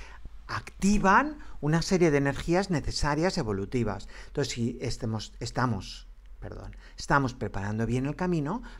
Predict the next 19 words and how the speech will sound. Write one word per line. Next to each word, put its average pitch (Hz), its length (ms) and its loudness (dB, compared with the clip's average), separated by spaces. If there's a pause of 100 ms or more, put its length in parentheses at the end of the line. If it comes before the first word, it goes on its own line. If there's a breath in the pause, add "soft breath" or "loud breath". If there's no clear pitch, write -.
va 107 80 -2
a 113 60 0
ir 127 160 -2
muy 110 300 -2
bien. 135 480 2 (220 loud breath)
Vamos 131 200 -2
a 156 100 0
poder 131 240 4
entrar 131 340 0
ahí 135 140 4
con 156 140 -2
una 135 200 0
conciencia 135 680 0 (200 loud breath)
y 139 80 -4
con 131 200 0
un 143 140 -2
ser 147 440 4
ya, 156 560 4
eh, 143 320 0